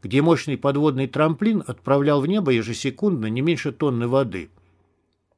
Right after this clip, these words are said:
Крот на охоте носил стрелы в руке.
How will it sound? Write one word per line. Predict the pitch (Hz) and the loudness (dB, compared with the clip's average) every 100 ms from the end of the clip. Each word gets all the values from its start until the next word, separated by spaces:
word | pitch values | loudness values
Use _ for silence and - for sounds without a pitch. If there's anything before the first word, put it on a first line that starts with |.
| _ _ _ _ | _ _ _ _
Крот | - 202 214 | 4 6 6
на | 190 196 | 6 6
охоте | - 247 185 | 6 2 4
носил | 160 151 - 208 | 2 2 0 -2
стрелы | - 180 190 175 | 0 4 4 6
в | |
руке. | 175 170 - 110 | 4 2 0 -4